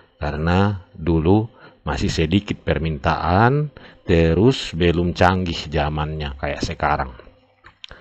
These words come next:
Banyak perusahaan berapa tahun terakhir telah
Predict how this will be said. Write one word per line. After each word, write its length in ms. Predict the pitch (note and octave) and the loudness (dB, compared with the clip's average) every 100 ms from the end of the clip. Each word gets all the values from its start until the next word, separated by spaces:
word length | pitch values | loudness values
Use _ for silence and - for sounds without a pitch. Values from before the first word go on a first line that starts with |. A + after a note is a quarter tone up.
| - - - _ | -20 -20 -20 _
Banyak 560 | A#2 D#3+ F3 D#3 A#2 - | 6 8 8 6 2 2
perusahaan 960 | G2+ E2+ E2 D#2+ D2+ C#2 C#2 D#2 D2+ D#2+ | 2 4 2 2 2 -2 -4 -6 -6 -2
berapa 320 | E2 D#2+ E2 | 0 0 0
tahun 480 | D#2+ - D#2 E2+ E2+ | -4 -4 -2 -2 -2
terakhir 480 | F2 E2+ D2 C#2 C#2 - - _ _ _ _ _ _ _ _ _ - - - - - _ _ _ _ _ | 0 0 -2 -4 -8 -12 -20 _ _ _ _ _ _ _ _ _ -20 -20 -20 -20 -20 _ _ _ _ _
telah 880 | - C3 B2+ B2 G2 - - - - | 6 10 10 10 8 2 -8 -12 -16